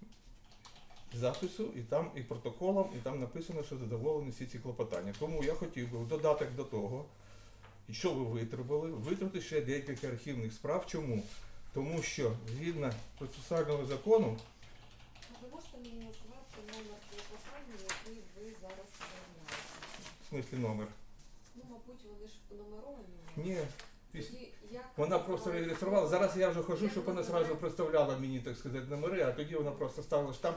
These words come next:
Speaker 1: Дев'ятнадцятого нуль третього клопотання про витворення доказів.
Speaker 2: Так, витворення доказів.
Speaker 1: Да.
Speaker 2: Тут ви напис-, ви зазначили про те, справа два шість нуль дев'ять, двадцять чотири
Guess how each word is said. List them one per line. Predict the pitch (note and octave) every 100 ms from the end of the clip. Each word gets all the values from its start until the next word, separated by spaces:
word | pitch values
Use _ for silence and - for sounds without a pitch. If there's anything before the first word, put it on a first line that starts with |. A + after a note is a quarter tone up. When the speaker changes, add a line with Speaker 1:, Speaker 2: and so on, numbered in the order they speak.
| A#2+
Speaker 1:
Дев'ятнадцятого | D3+ F3+ G#3 G3 - E3+
нуль | E3
третього | D#3+ G3 G#3+ G#3 E3+ - - - -
клопотання | - - A#3 A#3+ G#3
про | - D3+
витворення | G3 G3 F#3 F3+
доказів. | D3 A2+ A2+ G2+ G2 - - - - -
Speaker 2:
Так, | F3+ F3+ F#3
витворення | G3 G3+ F#3+ F#3+
доказів. | F#3 - - - - - - A#2
Speaker 1:
Да. | G#2 G2 - - - - - - - - - - C5+
Speaker 2:
Тут | C4+ A#3+
ви | B3
напис-, | B3 B3 - -
ви | C4 B3+ -
зазначили | A3+ A#3 A#3 - A3
про | G#3+ -
те, | A#3
справа | A3+ - A3 G#3+ G#3
два | G#3+
шість | G#3+ A3 -
нуль | G#3+ G#3
дев'ять, | C#4 D4 A3 F#3+
двадцять | G3 F#3+
чотири | - G#3+